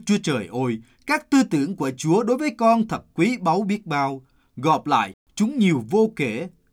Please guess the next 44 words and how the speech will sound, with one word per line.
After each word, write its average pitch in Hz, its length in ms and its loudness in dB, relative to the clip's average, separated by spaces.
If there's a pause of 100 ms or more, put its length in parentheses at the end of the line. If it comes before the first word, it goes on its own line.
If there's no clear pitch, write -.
(260)
Nếu 160 220 0
con 185 320 0
cố 180 180 4
đếm 202 300 2
các 277 220 -6
tư 220 140 2
tưởng 120 260 -6
ấy, 180 340 -2 (280)
thì 170 220 2
số 202 320 2
chúng 240 220 -2
nó 220 180 2
nhiều 165 400 0
hơn 127 280 -6
cát. 147 240 -4 (680)
Khi 185 120 0
con 165 300 0
thức 262 220 -2
giấc, 226 200 2 (320)
thì 208 120 4
con 277 260 4
vẫn 180 240 0
còn 139 280 0
ở 120 240 -6
với 185 240 0
Chúa. 175 340 0 (440)
Đức 220 220 0
Chúa 220 200 4
Trời 127 220 -2
ơi, 131 340 -2 (280)
ước 277 260 2
gì 175 320 0
Chúa 262 180 2
giết 247 360 -2
chết 320 260 -2
bọn 135 260 -6
gian 135 280 -6
ác. 165 220 -6 (320)
Hỡi 208 240 2
những 233 200 2
kẻ 190 200 0
hung 254 340 -4
bạo 117 260 0
kia 160 280 2